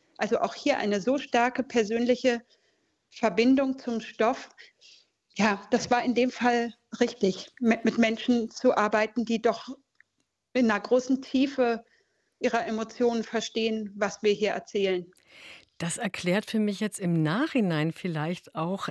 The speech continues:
Speaker 2: äh, dass sich die Dialoge der beiden, also wie sich Vater und Tochter unterhalten, das hatte sowas erfrischend, ich würde mal sagen, Natürliches. Ähm, also
Speaker 1: Ja.
Speaker 2: nicht, wie man das unbedingt aus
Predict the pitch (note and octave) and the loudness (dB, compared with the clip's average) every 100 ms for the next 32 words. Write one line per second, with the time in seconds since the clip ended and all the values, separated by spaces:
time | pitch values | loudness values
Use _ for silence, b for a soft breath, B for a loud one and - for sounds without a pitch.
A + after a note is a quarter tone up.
0 | - F3 F3 F3 G3+ - F3 D#3+ F#3 E3+ | -2 -2 0 -2 -2 -4 -4 -4 0 0
1 | D3+ D3 F#3+ D4 C4 D#3 C#3 C#3+ C3 C#3+ | 2 0 0 0 0 0 0 -2 -2 0
2 | D3+ D3+ E3+ D#3 E3+ E3+ - - E3+ G3+ | -2 -4 -6 -4 -4 -6 -8 -4 -2 -2
3 | F#3+ F3 - F#3 - F3+ F3 F3 E3+ D3+ | -4 -4 -4 -6 -4 -6 -4 -2 0 2
4 | F3+ G#3+ D#3 F3+ B B B B - D#3 | 0 2 2 2 B B B B -4 -2
5 | D3+ F#3+ G3+ F#3+ F3 - - D3+ - F3 | -2 0 2 2 0 -2 -4 -6 -4 -4
6 | F3+ - G3+ G3 - - - F3 F3+ F3 | -2 0 0 -2 -6 -12 -8 -6 -4 -4
7 | F3 E3+ F3 F#3 F3 - A3 A#3 F3 - | -4 -4 -2 2 2 2 0 2 2 0
8 | C3+ - - - - E3 E3+ E3+ E3+ - | -2 -2 -8 -8 -2 0 2 0 -2 -4
9 | F3+ F#3+ G3 G#3 G#3 A3+ A#3 A#3 A3 - | -2 0 -2 2 2 4 6 6 6 4
10 | A#3 A3 F#3+ A3 D#4+ D#4 F3 E3+ - | 4 4 6 8 8 6 0 0 0